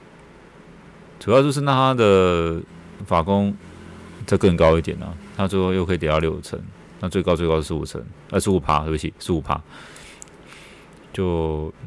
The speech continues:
嗯，<laughs> 就，嗯，就增伤嘛，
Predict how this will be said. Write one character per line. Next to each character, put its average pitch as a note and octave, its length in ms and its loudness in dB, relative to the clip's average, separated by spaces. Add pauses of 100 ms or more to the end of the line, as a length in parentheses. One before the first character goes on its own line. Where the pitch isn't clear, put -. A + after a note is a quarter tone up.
嗯， D2+ 260 -6 (580)
<laughs> - 540 -20
就， E2 400 -6
嗯， D2+ 220 -8
就 E2+ 140 -4
增 E2+ 200 -4
伤 D#2 200 -4
嘛， C#2 180 -6